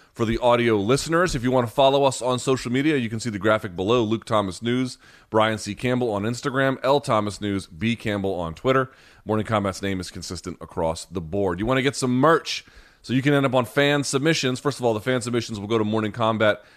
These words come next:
at gmail dot com, of course, but beyond that, the merch, morning combat dot store. Morning combat dot store. You can use the code live ten, L I V E one zero, right now. Get ten percent off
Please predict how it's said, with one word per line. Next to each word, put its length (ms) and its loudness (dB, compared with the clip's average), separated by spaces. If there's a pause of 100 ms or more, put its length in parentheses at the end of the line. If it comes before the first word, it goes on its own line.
(100)
at 120 0
gmail 400 0
dot 180 0
com, 240 2
of 80 -2
course, 280 0
but 220 -2
beyond 320 2
that, 120 0
the 60 -4
merch, 420 0 (480)
morning 240 0
combat 540 2
dot 200 -2
store. 380 -6
Morning 200 -4
combat 360 2
dot 180 4
store. 300 2
You 100 -2
can 140 -2
use 160 0
the 80 -4
code 300 2
live 460 2
ten, 400 0
L 200 2
I 180 2
V 380 -4
E 20 0
one 340 -2
zero, 360 2
right 200 4
now. 200 0
Get 160 -4
ten 180 -8
percent 240 -4
off 260 -2